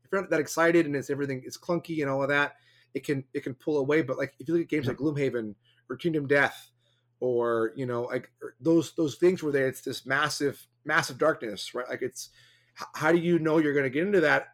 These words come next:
Speaker 1: It's, that's just what you're, you're in for, right? And, and not everybody's gonna be into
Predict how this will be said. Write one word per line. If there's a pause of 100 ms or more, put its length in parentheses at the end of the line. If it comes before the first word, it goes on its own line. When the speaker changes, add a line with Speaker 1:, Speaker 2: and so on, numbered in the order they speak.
Speaker 1:
It's, (220)
that's
just
what
you're,
you're
in
for,
right? (100)
And,
and
not
everybody's
gonna
be
into